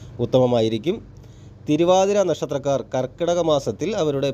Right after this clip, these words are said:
പക്കപ്പിറന്നാൾ വരുന്ന ഓഗസ്റ്റ് രണ്ട് വെള്ളിയാഴ്ചയും അനുജന്മ നക്ഷത്രങ്ങൾ വരുന്ന ഓഗസ്റ്റ് പതിനൊന്ന് ഞായറാഴ്ചയും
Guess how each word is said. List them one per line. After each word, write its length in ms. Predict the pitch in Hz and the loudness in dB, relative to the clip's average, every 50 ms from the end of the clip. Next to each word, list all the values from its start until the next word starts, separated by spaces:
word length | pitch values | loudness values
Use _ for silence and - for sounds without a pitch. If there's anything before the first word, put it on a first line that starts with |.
| - - | -4 -4
പക്കപ്പിറന്നാൾ 600 | 135 131 - 180 165 - 185 175 170 170 165 160 | -6 -4 -4 -4 -2 0 0 2 2 2 2 2
വരുന്ന 400 | 147 143 131 131 127 123 127 - - | 2 0 0 0 0 -2 -2 -2 -2
ഓഗസ്റ്റ് 480 | - 117 127 135 143 160 156 - - 160 | -2 0 0 0 0 -2 -4 -2 -2 -2
രണ്ട് 500 | 127 127 123 127 135 139 156 202 226 - - - - 117 | 0 2 2 2 2 0 0 0 0 -2 -6 -12 -8 -4
വെള്ളിയാഴ്ചയും 760 | 117 113 120 127 127 123 117 113 - 117 120 151 220 233 - - - - | -4 0 2 2 2 2 0 -2 -4 -4 -4 -4 -6 -8 -12 -16 -10 -8
അനുജന്മ 500 | 120 127 143 143 160 160 165 165 165 156 | -6 -4 -4 -2 -2 -2 0 0 0 0
നക്ഷത്രങ്ങൾ 540 | 139 131 131 - 123 135 135 139 135 135 | -2 -2 -4 -4 -4 -2 -2 -2 0 0
വരുന്ന 220 | 131 123 123 123 123 | 0 0 0 2 2
ഓഗസ്റ്റ് 600 | 117 117 120 120 127 120 - - 139 131 120 - | 2 2 2 0 -2 -6 -6 -4 -4 -4 -4 -2
പതിനൊന്ന് 400 | 117 107 113 123 131 131 131 123 | -2 -2 -2 0 0 0 0 -2
ഞായറാഴ്ചയും 840 | 117 113 113 117 123 139 143 143 139 131 - 131 139 170 247 262 | 0 0 0 0 0 2 0 0 -2 -2 -4 -4 -2 -4 -4 -6